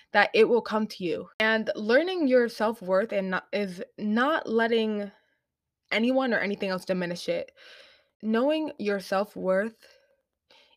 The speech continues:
is being able to be so secure within yourself and then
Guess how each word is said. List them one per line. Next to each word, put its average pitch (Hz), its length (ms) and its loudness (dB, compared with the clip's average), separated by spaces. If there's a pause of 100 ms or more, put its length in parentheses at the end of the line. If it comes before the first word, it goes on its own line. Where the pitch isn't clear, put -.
is 208 240 2
being 247 300 2
able 247 180 4
to 233 60 0
be 226 120 0
so 208 300 0
secure 208 420 -4
within 185 320 -4
yourself 185 680 -2 (480)
and 202 200 0
then 190 340 2